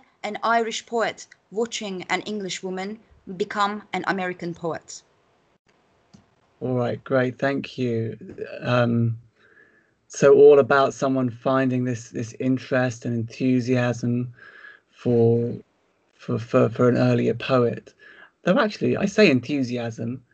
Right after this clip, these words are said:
Speaker 2: there isn't a lot of enthusiasm there, but it's, it's very, um, you know, committed, clearly.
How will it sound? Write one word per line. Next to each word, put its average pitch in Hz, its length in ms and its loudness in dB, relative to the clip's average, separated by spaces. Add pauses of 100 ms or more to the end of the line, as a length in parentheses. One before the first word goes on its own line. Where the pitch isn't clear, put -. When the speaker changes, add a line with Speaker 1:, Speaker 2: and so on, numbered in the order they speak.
(460)
Speaker 2:
there 208 160 2
isn't 151 220 0
a 135 80 -2
lot 170 180 4
of 127 80 0
enthusiasm 123 720 -4
there, 135 240 2
but 123 140 -4
it's, 104 160 -4
it's - 300 -6
very, 131 560 0
um, 120 520 -4 (440)
you 147 100 -2
know, 120 160 2
committed, 127 540 0 (360)
clearly. 127 440 -2